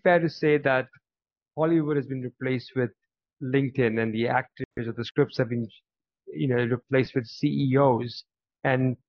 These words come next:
if so, how are you seeing this whole journey of, of LinkedIn and, you know, and C E Os? Um, because obviously you, you analyze scripts, and so you understand the market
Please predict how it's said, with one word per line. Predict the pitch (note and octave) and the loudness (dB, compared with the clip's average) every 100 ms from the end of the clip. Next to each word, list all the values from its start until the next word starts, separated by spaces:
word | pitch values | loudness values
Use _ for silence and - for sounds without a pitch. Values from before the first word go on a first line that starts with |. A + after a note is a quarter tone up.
| _ _ _ | _ _ _
if | D#3+ - | -2 -2
so, | - F3+ D#3+ C#3+ B2+ A#2+ A#2+ _ _ _ - D3 | 2 4 6 6 4 0 -6 _ _ _ -8 -4
how | - F#3+ | 2 2
are | |
you | G3+ F#3 | 2 0
seeing | - - E3 F3+ | -4 0 0 0
this | D#3 D3 | -2 -4
whole | C#3 D3 C3+ A2+ | -4 -4 -6 -8
journey | C3+ C3+ C#3+ D#3 D3 C3 | -4 -2 -2 -2 -2 -2
of, | B2 - _ _ - | -4 -8 _ _ -10
of | C#3 A#2+ _ _ _ - | -8 -8 _ _ _ -12
LinkedIn | B2 C3 D#3+ E3 - D#3+ D#3 D#3 D#3 D3 C#3 | -4 2 2 0 0 4 6 6 2 0 -2
and, | B2 B2 A2+ - | -2 -4 -8 -12
you | - | -6
know, | C#3 A#2+ A2+ | -2 0 0
and | B2 A#2 | -2 -4
C | - - D3+ D3+ D3 | -8 -6 -2 0 4
E | D3 | 6
Os? | D3 D3 D3 - - _ _ - | 8 6 4 -2 -16 _ _ -2
Um, | D3 C3 B2+ B2+ B2+ _ D3 | 2 4 4 0 -4 _ 0
because | D#3 D#3+ F#3 C#3+ | 0 4 4 4
obviously | F3 F3 - | 2 2 0
you, | D#3+ C3+ E3 E3 | -2 2 0 0
you | D#3 F3+ | -2 0
analyze | E3+ D#3+ D3+ D3 | 0 -2 -2 -4
scripts, | - - F#3 F3+ - | -6 -10 -10 -10 -8
and | A#2+ A#2 | -8 -2
so | C#3 | 0
you | C3+ | 2
understand | C3 C3 - C3 C3+ D3+ C3 | 0 -2 0 2 2 2 0
the | |
market | B2+ B2 B2 B2+ | 0 0 0 -4